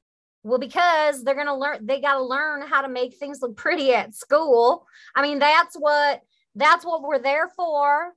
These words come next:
We're there to send home these beautiful Christmas crafts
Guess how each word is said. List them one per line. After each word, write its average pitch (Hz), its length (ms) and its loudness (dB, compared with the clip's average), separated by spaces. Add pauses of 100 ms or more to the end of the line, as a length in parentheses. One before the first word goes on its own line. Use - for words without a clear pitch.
(100)
We're 277 240 -4
there 320 640 2 (280)
to 285 340 -10
send 320 320 -4
home 302 280 0
these 285 200 -6
beautiful 381 480 -6
Christmas 381 600 -4
crafts 254 840 2